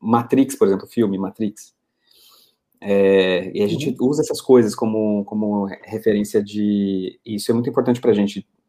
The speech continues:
Speaker 1: é, criativamente, repertório que parece que não tem nada a ver com a coisa que a gente faz, mas tem a ver. No fundo, você, você guarda os pacotinhos de informação, é igual a internet, né? Depois você usa esses pacotes de outro jeito, você configura de outro jeito,
Speaker 2: Cria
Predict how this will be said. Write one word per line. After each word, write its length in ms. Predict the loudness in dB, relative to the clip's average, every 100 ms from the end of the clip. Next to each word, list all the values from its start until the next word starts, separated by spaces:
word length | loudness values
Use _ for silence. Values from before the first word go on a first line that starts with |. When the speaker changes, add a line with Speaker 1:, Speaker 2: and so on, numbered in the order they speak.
| -8
Speaker 1:
é, 440 | -4 -4 -4 -8 -12 _
criativamente, 800 | 2 2 4 2 4 2 0 -8 _
repertório 560 | -6 -2 -2 2 4 4
que 80 | 4
parece 240 | 2 4
que 60 | 2
não 40 |
tem 100 | 0
nada 120 | 2 2
a 40 |
ver 100 | 0
com 100 | -2
a 60 | 0
coisa 180 | 0
que 60 | 0
a 40 |
gente 100 | -4
faz, 420 | -2 -2 -2 -10 _ _ _ _ -8
mas 120 | -2
tem 100 | 0
a 60 | 2
ver. 200 | 2 2
No 100 | 0
fundo, 180 | -8
você, 260 | -4 -4 -4 _
você 160 | -8
guarda 200 | 0 0 0
os 40 |
pacotinhos 440 | -4 -4 -2 -2
de 60 | -2
informação, 500 | -2 -2 -2 -6 -6
é 60 | -2
igual 120 | -2
a 40 |
internet, 540 | -2 -2 -2 -4 -8 -18
né? 80 | -20 _ _ _ -20 -16 -2
Depois 220 | 0 4
você 60 | 6
usa 220 | 6 6
esses 200 | -2 -4
pacotes 420 | -2 0 0 0
de 80 | 0
outro 180 | 0 0
jeito, 320 | 0 0 0
você 120 | -12 -8
configura 380 | -6 -4 -2 -2
de 40 |
outro 140 | -2 -2
jeito, 160 | -2
Speaker 2:
Cria 120 | 2